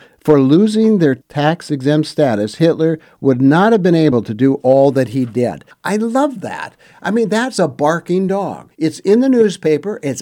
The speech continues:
asking for action from the leaders of the churches to say, "Hey, here's what we think about these issues going on in our society." It's perfectly legitimate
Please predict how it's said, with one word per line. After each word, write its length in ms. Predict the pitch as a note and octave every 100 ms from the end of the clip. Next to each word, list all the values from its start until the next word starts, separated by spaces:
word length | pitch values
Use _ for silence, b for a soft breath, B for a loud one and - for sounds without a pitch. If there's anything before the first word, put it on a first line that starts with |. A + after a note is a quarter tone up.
| -
asking 500 | D3+ A3 G#3+ A#3 A3+
for 240 | F#3+ - -
action 480 | C#3 F3 - G#3+ A3
from 220 | E3 C#3
the 100 | A#2
leaders 540 | B2+ F3 A3 A#3+ A3
of 220 | - A#2
the 100 | A#2
churches 500 | A2+ - F3+ F3+ F3 -
to 120 | C3
say, 380 | D3+ C#3 B2 -
"Hey, 400 | - C3+ A2+ - _
here's 480 | - C#3+ D#3+ E3+ C#3
what 220 | D3 C3
we 160 | C3+
think 300 | B2 C#3+ C3
about 360 | A#2+ A#2+ A2+ A2
these 320 | B2+ C3 A#2+ -
issues 420 | A3+ - C3+ A2
going 320 | C3 C#3 B2
on 180 | A2 A2
in 120 | A2
our 160 | G#2 G2+
society." 680 | C#3+ - A3 A#3+ C#3 D#2+ b b -
It's 260 | E3 - - _
perfectly 680 | - F#3+ B3+ D4+ C#4+ B3 A#3 - -
legitimate 840 | C#3+ D3+ A2+ C#3 C#4 D4+ C#3+ -